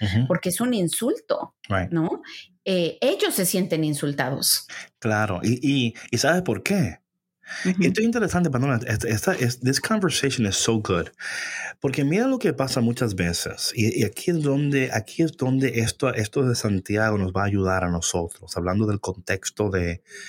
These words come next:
Speaker 1: de la cultura del cielo en
Speaker 2: Ujú.
Speaker 1: una parroquia, una iglesia, una comunidad, ¿no?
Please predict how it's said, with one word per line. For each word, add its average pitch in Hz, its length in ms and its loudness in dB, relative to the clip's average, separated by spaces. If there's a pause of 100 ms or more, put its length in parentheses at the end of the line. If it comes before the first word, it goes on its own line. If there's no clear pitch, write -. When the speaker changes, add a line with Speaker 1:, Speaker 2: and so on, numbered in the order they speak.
(240)
Speaker 1:
de 110 120 0
la 101 120 0
cultura 113 560 0
del 98 180 0
cielo 110 760 2 (580)
en - 140 2
Speaker 2:
Ujú. 107 80 6
Speaker 1:
una 113 220 2
parroquia, 95 520 0
una 101 100 2
iglesia, 101 460 0
una 98 120 0
comunidad, 95 540 0
¿no? 107 280 0